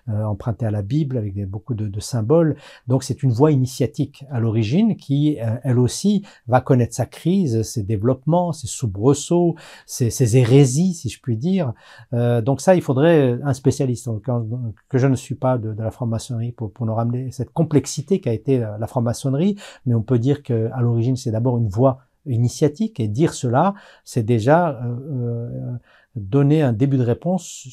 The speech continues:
de l'intérêt que l'émir a pu porter pour cette fraternité, euh, euh, maçonnique qui, euh,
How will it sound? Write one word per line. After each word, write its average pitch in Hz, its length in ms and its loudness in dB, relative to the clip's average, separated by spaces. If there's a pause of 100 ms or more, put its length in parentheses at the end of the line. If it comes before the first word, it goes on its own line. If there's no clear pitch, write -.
de 127 240 -6
l'intérêt 131 500 2
que 135 120 -2
l'émir 139 420 2
a 139 60 0
pu - 180 -4
porter - 400 0
pour 156 260 -8
cette - 200 -2
fraternité, 151 760 2 (380)
euh, 113 560 -2 (220)
euh, 113 720 -6
maçonnique 131 800 0
qui, 139 360 -2
euh, 113 220 -4